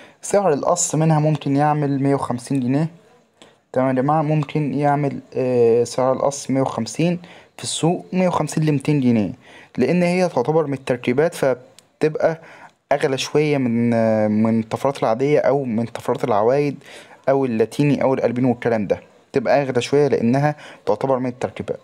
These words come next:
طيب يا جماعة، رابع نقطة معانا في الفيديو ده وهي كيفية إنتاج طفرة الفول بادي، وأهم نقطة معانا، آه، طفرة الفول بادي يا جماعة طفرة متنحية. طيب يعني إيه متنحية؟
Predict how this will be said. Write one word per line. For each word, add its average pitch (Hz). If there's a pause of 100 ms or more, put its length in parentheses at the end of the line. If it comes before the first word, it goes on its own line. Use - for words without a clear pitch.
(760)
طيب 131
يا 123
جماعة، 147
رابع 175
نقطة 160
معانا 151 (320)
في -
الفيديو 139
ده 143
وهي 147
كيفية 156 (120)
إنتاج 135
طفرة 139
الفول 120
بادي، - (480)
وأهم 143
نقطة 135
معانا، 90 (880)
آه، 143
طفرة 196
الفول 151
بادي 160
يا 147
جماعة 151
طفرة 156
متنحية. 113 (640)
طيب 139
يعني 139
إيه 143
متنحية؟ 135